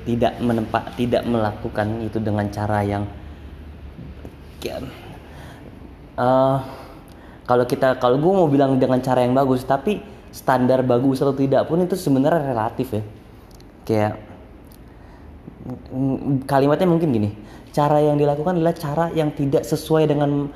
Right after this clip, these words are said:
apa yang benar menurut mayoritas orang. Nah, gitu. Karena menurut gue ke-, kebenaran pun akan, kebenaran pun akan, akan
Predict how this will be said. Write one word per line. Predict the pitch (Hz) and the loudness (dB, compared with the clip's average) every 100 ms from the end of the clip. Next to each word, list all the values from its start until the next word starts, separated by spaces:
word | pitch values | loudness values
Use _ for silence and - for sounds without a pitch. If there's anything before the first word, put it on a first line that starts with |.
| - - - - | -14 -18 -14 -6
apa | 135 - | -4 2
yang | 143 139 | 2 4
benar | 131 131 139 135 | 4 4 4 4
menurut | 131 127 123 131 | 2 2 0 0
mayoritas | 120 113 113 110 | 0 0 -2 -4
orang. | - 113 104 92 92 - - - - - - - | -4 -4 -4 -8 -14 -20 -20 -20 -20 -20 -20 -16
Nah, | 90 - - - - - - - - - - | -14 -14 -20 -20 -20 -20 -20 -20 -20 -20 -10
gitu. | 98 - 98 - - - | -10 -10 -16 -16 -20 -10
Karena | - 135 | -2 2
menurut | 202 185 170 175 | 4 4 4 2
gue | |
ke-, | 202 180 - 170 | 0 0 0 0
kebenaran | 143 147 147 147 156 | 2 4 4 4 2
pun | 156 226 - | 0 -2 -2
akan, | 170 - 143 - - - | -6 -2 -2 -2 -12 -2
kebenaran | 143 147 147 147 147 | 2 4 4 4 4
pun | 202 226 | 0 0
akan, | 185 170 151 147 139 | 0 2 2 2 2
akan | 139 147 | 2 2